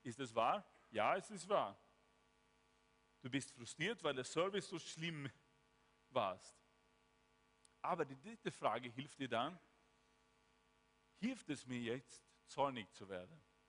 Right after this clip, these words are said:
oder nicht? Kriege ich bessere Service,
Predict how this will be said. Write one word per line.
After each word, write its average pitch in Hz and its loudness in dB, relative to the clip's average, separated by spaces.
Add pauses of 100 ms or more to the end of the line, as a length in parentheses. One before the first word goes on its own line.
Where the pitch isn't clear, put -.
(280)
oder 110 -10
nicht? 123 -8 (800)
Kriege 139 0
ich 117 -10
bessere 151 0
Service, 107 0